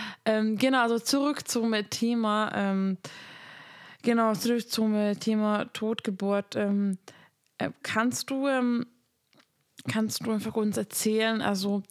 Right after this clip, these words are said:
oh, ich hab, ich weiß gar nicht, wo ich anfangen soll. Genau, ähm, bevor wir, bevor wir, okay, bevor ich frage, was genau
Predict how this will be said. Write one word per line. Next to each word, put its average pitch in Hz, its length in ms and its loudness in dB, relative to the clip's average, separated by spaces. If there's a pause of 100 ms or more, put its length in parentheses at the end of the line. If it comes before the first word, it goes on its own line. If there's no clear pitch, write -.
(380)
oh, 202 80 2
ich 196 140 0
hab, 214 140 -4
ich - 140 -4
weiß 226 120 2
gar 226 100 2
nicht, 202 180 0
wo 208 120 2
ich 208 140 0
anfangen 220 420 2
soll. 196 320 -2 (800)
Genau, 220 480 2
ähm, 208 420 2 (500)
bevor 269 380 2
wir, 277 140 0 (160)
bevor 240 540 2
wir, 226 200 0
okay, 202 160 -2
bevor 214 280 2
ich 262 140 -2
frage, 220 460 0
was 202 220 -2
genau 202 520 0